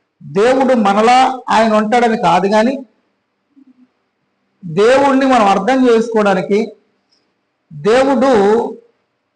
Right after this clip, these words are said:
ఆయన లక్షణాలు, ఆయన గుణాలు, ఆయన క్రియలు తన పిల్లల్లో దేవుడు చూడాలని కోరుకున్నాడు. అంటే తనలాంటి వారు కావాలని,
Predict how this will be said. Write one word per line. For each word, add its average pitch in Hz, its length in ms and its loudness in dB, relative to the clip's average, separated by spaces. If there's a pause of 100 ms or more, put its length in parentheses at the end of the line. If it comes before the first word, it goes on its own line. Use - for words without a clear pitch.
(240)
ఆయన 214 260 0
లక్షణాలు, 208 960 0 (1120)
ఆయన 233 580 0
గుణాలు, 214 680 2 (1500)
ఆయన 226 320 0
క్రియలు 226 840 0 (880)
తన 254 320 -2
పిల్లల్లో 254 440 2
దేవుడు 220 760 2
చూడాలని 214 340 0
కోరుకున్నాడు. 175 720 -2 (920)
అంటే 185 200 -2
తనలాంటి 220 540 0
వారు 220 220 0
కావాలని, 185 560 0